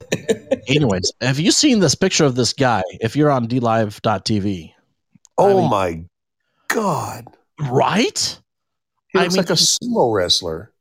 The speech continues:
Speaker 1: Right? He's five hundred and twenty-nine pounds, and they let him go up against a Russian girl that weighs a hundred and thirty-nine pounds. I mean, he could just sit on her and she'd be fucking dead.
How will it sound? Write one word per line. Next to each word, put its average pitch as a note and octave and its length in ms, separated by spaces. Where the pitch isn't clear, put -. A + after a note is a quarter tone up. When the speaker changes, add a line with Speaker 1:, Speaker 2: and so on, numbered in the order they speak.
Speaker 1:
Right? F#3+ 360
He's F3+ 180
five C4+ 400
hundred B3+ 300
and D3 100
twenty-nine G#3+ 600
pounds, F#3+ 440
and A#2+ 160
they B2+ 80
let D3 240
him D3+ 300
go D3 160
up E3+ 100
against C#3+ 480
a A#2 80
Russian B2 460
girl A#2 180
that G2+ 160
weighs A#2 320
a A2 80
hundred F3+ 400
and G#3+ 140
thirty-nine A#2+ 720
pounds. - 560
I E3 100
mean, D#3+ 120
he F#3 160
could A#3 140
just C#3 240
sit E4 180
on D#4 160
her A2 160
and G#2 140
she'd A2 240
be A#2 100
fucking G2+ 520
dead. B2 440